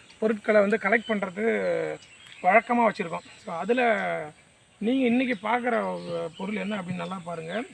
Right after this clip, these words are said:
இது வந்து மெரி பாவற்காய் அப்படின்னு சொல்லுவாங்க. ஆ, மெரி பாவற்காய் அப்படின்னாக்கா,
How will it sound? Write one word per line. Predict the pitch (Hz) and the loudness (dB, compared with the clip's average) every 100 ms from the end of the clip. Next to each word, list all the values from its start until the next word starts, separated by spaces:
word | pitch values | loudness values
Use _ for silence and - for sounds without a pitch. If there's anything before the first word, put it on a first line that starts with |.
| - - | -18 -10
இது | 220 | -4
வந்து | 226 | -2
மெரி | 214 208 247 233 | 0 0 0 -2
பாவற்காய் | - 202 214 202 - 196 | -4 -2 -2 -4 -2 -2
அப்படின்னு | 185 185 | -2 -6
சொல்லுவாங்க. | 185 175 165 160 - - - - - | -8 -6 -6 -8 -12 -18 -20 -20 -12
ஆ, | 180 170 165 165 165 | -6 -4 -2 -4 -4
மெரி | 202 262 220 | -2 -4 2
பாவற்காய் | 226 226 220 214 208 | 6 6 6 2 2
அப்படின்னாக்கா, | 180 180 175 247 196 190 | 0 -2 0 2 4 2